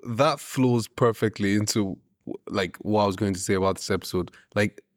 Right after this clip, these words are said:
there were at least three different points where we saw weaknesses of Mark. So there was the screech and there was Doc seismic at the start. And I don't know, I missed this the first time I watched the episode, but did you guys know that there was a post-credit scene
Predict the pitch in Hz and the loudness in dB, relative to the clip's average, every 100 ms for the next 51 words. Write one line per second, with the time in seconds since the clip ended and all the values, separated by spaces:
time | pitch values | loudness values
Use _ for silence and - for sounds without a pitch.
0 | _ - 113 117 117 107 113 131 120 - | _ -4 2 4 4 2 4 2 2 0
1 | 120 110 104 - 107 104 95 _ _ _ | 4 6 4 2 0 0 -2 _ _ _
2 | _ _ _ _ _ _ - - 104 95 | _ _ _ _ _ _ -8 0 2 0
3 | - 101 98 95 101 95 - _ 101 98 | 0 0 2 0 2 2 0 _ -6 0
4 | 98 - 98 - 92 92 95 95 90 - | 0 2 -2 0 -2 0 2 2 0 -4
5 | - - _ - 104 98 98 90 87 - | -20 -20 _ -2 0 4 2 0 -4 -10
6 | _ - 101 101 98 98 - - 120 113 | _ -6 0 2 2 0 -4 2 4 2
7 | - - _ _ - 98 98 101 90 95 | -4 -12 _ _ -2 0 4 2 2 -4
8 | - - 110 104 - - - _ _ - | -10 -2 0 0 -4 -18 -18 _ _ 0
9 | 107 107 95 90 95 90 90 104 92 87 | 4 4 2 0 0 0 -2 0 0 -2
10 | - - _ - 110 117 139 127 113 120 | -12 -20 _ -2 2 4 4 4 4 6
11 | 165 - 131 117 110 107 107 98 98 - | 4 2 -2 0 0 2 2 2 0 0
12 | 98 - 98 90 - 101 - 113 113 139 | -2 -2 -4 -4 0 -2 -2 0 2 4
13 | 160 160 - - 123 117 113 107 101 - | 4 2 -2 -2 2 4 6 4 2 0
14 | 113 104 - 98 92 107 92 | -2 -2 0 0 -2 -4 -6